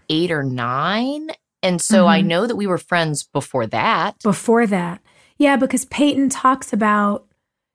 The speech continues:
Speaker 2: you tell that story, I don't remember if it's this season or last season, about how when your mom died, I, I just never left.
Speaker 1: Yeah.
Speaker 2: And we talk about the winter and, like,
Speaker 1: The
Speaker 2: being
Speaker 1: igloo.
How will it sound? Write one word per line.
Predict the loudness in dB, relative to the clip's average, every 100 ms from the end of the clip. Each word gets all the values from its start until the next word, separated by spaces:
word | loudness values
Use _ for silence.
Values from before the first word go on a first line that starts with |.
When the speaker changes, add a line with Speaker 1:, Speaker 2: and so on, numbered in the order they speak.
| -2
Speaker 2:
you | 0
tell | 2 2 2
that | 2 -2
story, | -2 2 4 4 2 0
I | 0
don't | 0
remember | 0 2 2
if | 2 0
it's | -4
this | 0 -2
season | 2 2 2 0
or |
last | 0 -2 -2 -2
season, | -2 -2 -2 -2
about | -2 0 2 2 0 -4 _ _ _ _
how | 0 2
when | 4 4
your | 4
mom | 4 2 2 0
died, | 0 0 0 -4 -6
I, | -2 0 2 0 -2 _ _
I | 0 0
just | 0 0
never | -2 -2
left. | -8 -10 -12 -20 -20 -20 _ -2
Speaker 1:
Yeah. | 4
Speaker 2:
And | 4
we | 4
talk | 2 0 0
about | 0 2
the | 2
winter | 4 2 2 2 2 2 2 -2 _ _ _
and, | 2 4
like, | 4 0 -4
Speaker 1:
The | -4
Speaker 2:
being | 0 2
Speaker 1:
igloo. | 6